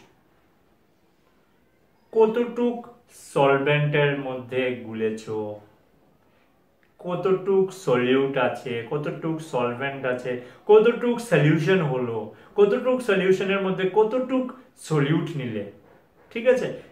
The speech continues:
এই ধরনের যদি তোমাকে কেউ জিনিস বল-, বোঝানোর চেষ্টা করে, তাহলে তোমাকে ডাইরেক্টলি ও এক কথায় বোঝাতে পারবে না। He will require some term।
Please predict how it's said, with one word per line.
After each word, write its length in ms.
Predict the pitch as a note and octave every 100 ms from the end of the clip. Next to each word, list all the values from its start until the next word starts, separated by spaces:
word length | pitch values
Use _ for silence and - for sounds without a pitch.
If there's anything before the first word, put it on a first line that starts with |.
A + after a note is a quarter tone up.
| _ -
এই 340 | A3+ C4+ C#4
ধরনের 680 | C#4+ C#4+ C#4+ C#4 C#4 C4+ -
যদি 720 | F#3+ E3+ D3+ D#3 D#3+ F#3 A3+
তোমাকে 760 | F3 D3+ D3 D3 D#3+ F3 F#3+ -
কেউ 320 | D#3 C#3+ D#3 E3
জিনিস 440 | - B2+ C3+ D#3 - A2+
বল-, 320 | A2+ A2+ A#2
বোঝানোর 580 | - - B2+ C#3+ D#3+ E3 D#3 -
চেষ্টা 560 | D3+ D3 - E3+ D3
করে, 440 | A#2 G#2+ G#2 B2 - - - _
তাহলে 480 | - D3 D3+ F3 G#3+
তোমাকে 460 | G3 D#3 D#3 D3 F3
ডাইরেক্টলি 680 | D3 C#3+ D#3+ D#3+ F#3+ A3 -
ও 420 | E3 G3 - - -
এক 260 | F3+ G#3+ -
কথায় 560 | A#3 A3+ A#3+ C#4 D#4 - - - -
বোঝাতে 440 | D3 D#3+ D#3+ A3
পারবে 480 | A3 C3+ B2 B2 B2
না। 380 | C3+ A2 - - _ _
He 80 | D#3+
will 160 | F#3+ B3+
require 640 | C4 E3 D3+ D3 E3 E3+
some 600 | F3 D#3 - E3 A3 D4+ - - _ _ _ _ _ _
term। 340 | D3 C#3 C3